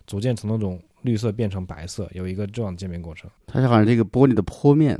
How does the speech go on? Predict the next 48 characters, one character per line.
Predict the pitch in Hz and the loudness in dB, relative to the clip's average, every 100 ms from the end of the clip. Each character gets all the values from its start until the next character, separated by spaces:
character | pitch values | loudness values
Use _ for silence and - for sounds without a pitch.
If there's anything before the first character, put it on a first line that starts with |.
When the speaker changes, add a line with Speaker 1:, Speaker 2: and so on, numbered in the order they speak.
| - | -6
Speaker 1:
对， | 101 | -8
那 | 117 143 | 0 2
个 | |
颜 | 117 104 | 2 0
色 | 123 | 0
我， | 104 95 | -2 -2
我， | 98 95 | -6 -8
我 | 90 104 | -8 -6
非 | 143 143 | -2 -2
常， | 107 | -2
非 | 117 | -2
常， | 120 107 | -2 -2
印 | 123 | -4
象 | |
非 | 117 151 | -2 0
常， | 113 | 0
非 | |
常 | 95 | -2
深 | 95 | -4
刻， | 92 90 | -6 -6
很 | 101 | -8
喜 | - | -10
欢。 | 85 | -10
然 | 85 | -8
后 | 92 | -6
今 | 117 | -4
天 | 117 113 | -4 -4
我 | |
又 | 92 | -4
看 | 92 107 | -4 -4
到 | 98 | -4
了 | |
另 | 101 | -4
外 | 101 | -4
一 | 87 | -6
种 | 87 | -8
颜 | 87 | -10
色， | 98 | -8
就 | 95 | -8
是 | 95 | -8
说 | 101 101 | -8 -6
这 | 104 | -4
个 | 95 90 - - - _ _ | -6 -6 -12 -20 -20 _ _
在 | - 120 101 | 0 0 0
山 | - 135 139 | 0 0 0
区 | - 147 | 0 0
里 | 123 85 | 0 -4
的 | 80 92 | -8 -12